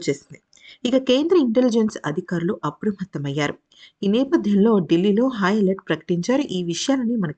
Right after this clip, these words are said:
తెలిసినవే. అయితే ఈ ఘటనలో ఇప్పటి వరకు, ఇప్పటి, ఇప్పటి వరకు ఎనిమిది మంది చనిపోయారు. పలువురికి గాయాలైనట్టు తెలుస్తుంది. పదిహేను మందికి దాకా అసలు ఏమైపోయారన్న విషయం కూడా క్లారిటీ లేదు. ఎందుకంటే అక్కడంతా బూడిదగా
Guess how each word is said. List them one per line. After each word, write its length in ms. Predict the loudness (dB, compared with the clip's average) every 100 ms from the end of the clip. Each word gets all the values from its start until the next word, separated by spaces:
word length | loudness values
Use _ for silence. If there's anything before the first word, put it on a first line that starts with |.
| -4
తెలిసినవే. 420 | -4 -4 -10 -12 _ _ _ -20 -16 -2
అయితే 440 | 2 4 4 4 2
ఈ 380 | 2 -2 -6 -4 -6
ఘటనలో 400 | -2 0 0 0
ఇప్పటి 240 | -2 -2
వరకు, 380 | 0 0 0 0
ఇప్పటి, 320 | -2 -4 -4
ఇప్పటి 360 | -4 _ -6 -2
వరకు 260 | 0 0 0
ఎనిమిది 340 | 0 0 -2
మంది 240 | -4 -4
చనిపోయారు. 560 | -4 -4 -6 -6 -6 -8 _ -20 -20 -20 _
పలువురికి 440 | -2 0 0 0 -6
గాయాలైనట్టు 920 | -4 -4 -2 -2 -2 -4 -4 -4 -4
తెలుస్తుంది. 500 | -4 -4 -8 -14 -14 -20 _ -20 -14 -4
పదిహేను 440 | 0 0 0 -2 0
మందికి 340 | -2 -2 -4
దాకా 380 | -4 -6 -2 0
అసలు 460 | 0 -2 -6 -4
ఏమైపోయారన్న 840 | -4 -2 -2 -2 -4 -4 -2 -2 -4
విషయం 420 | -6 -6 -6 -6
కూడా 160 | -6 -8
క్లారిటీ 480 | -6 -4 -4 -6
లేదు. 200 | -8 -6
ఎందుకంటే 560 | -6 -6 -6 -4 -4 -4 -10 -20 -18
అక్కడంతా 420 | -6 -2 -2 -2 -4
బూడిదగా 640 | 0 0 2 0 0